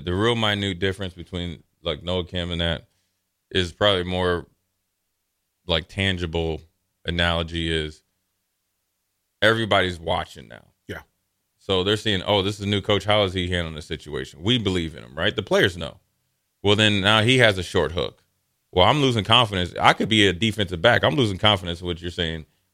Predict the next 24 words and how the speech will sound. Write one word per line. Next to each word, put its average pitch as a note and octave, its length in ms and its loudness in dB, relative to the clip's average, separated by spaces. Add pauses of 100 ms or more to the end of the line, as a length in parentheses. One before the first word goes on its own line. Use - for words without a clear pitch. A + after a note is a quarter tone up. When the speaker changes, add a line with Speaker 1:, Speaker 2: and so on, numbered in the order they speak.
(140)
Speaker 1:
based A#2 240 4
on G#2 120 4
how G2 100 2
you F#2 160 0
know, F2+ 400 0 (180)
'cause F#2 140 -2
I, F#2 100 0
they G2+ 160 2
know G2 140 0
how F#2 120 0
he E2+ 80 0
works. E2+ 420 -2 (720)
Then B2+ 140 4
if A#2+ 80 4
you A#2+ 100 2
wanna A2 120 4
look G#2 140 4
at, F#2+ 80 4
like, F#2 180 6
Nebraska F#2 540 4
or F2 60 2
something E2+ 260 -4
like E2 180 0
that, E2 320 0